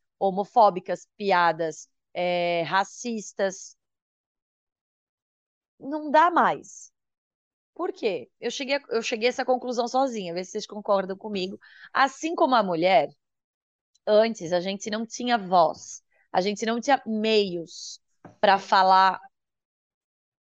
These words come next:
o quanto aquilo nos machucava. A gente era ensinada desde sempre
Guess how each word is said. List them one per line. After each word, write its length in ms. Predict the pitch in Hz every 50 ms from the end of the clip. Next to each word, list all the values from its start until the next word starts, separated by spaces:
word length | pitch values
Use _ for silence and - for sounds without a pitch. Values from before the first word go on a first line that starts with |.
| _ _ -
o 160 | 226 254 214
quanto 460 | _ - - 247 240 247 247 240 254
aquilo 360 | 240 - - 247 233 226 233
nos 220 | 226 226 226 202 202
machucava. 960 | 220 208 208 202 - - 233 - - 220 190 165 160 151 151 151 151 147 _ _ _ _ _ _ _ _ _ _ _ _ _ _ -
A 100 | 180 185
gente 260 | 196 214 220 - 262
era 120 | 247 247
ensinada 1080 | 247 254 - - - - 262 226 220 208 196 208 240 277 320 339 262 226 233 190 170 170 -
desde 760 | 185 190 190 190 220 247 247 226 180 185 202 190 185 175 175
sempre 920 | 170 - - - - 240 233 247 269 311 339 - - 269 220 185 170 160 -